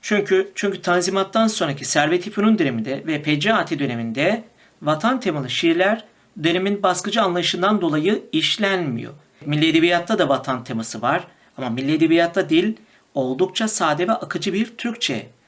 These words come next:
Ama burada bakın bilmediğimiz kelimeler de var. İşte vatan temalı olmasından ve bugün Türkçe'de kullanmadığımız bazı kelimelerin bulunmasından bunun Tanzimat şiiri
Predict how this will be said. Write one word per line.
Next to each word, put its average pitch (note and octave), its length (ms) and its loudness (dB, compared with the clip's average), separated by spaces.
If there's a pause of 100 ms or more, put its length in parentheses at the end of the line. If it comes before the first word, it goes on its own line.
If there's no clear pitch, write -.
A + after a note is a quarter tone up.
(140)
Ama B2+ 220 -8
burada D3 500 2
bakın D#3 360 -6
bilmediğimiz E3 560 0
kelimeler C3 580 -2
de A2+ 80 -2
var. - 220 -12 (560)
İşte F#3+ 260 0
vatan F3+ 320 2
temalı D#3+ 280 0
olmasından B2 840 -6 (320)
ve D#3 140 0
bugün G#3 260 4
Türkçe'de A3 400 -6
kullanmadığımız G3+ 840 2
bazı D3 300 2
kelimelerin D3 640 2
bulunmasından B2+ 760 -2 (320)
bunun F#3+ 400 2 (200)
Tanzimat E3+ 540 0
şiiri B2+ 280 0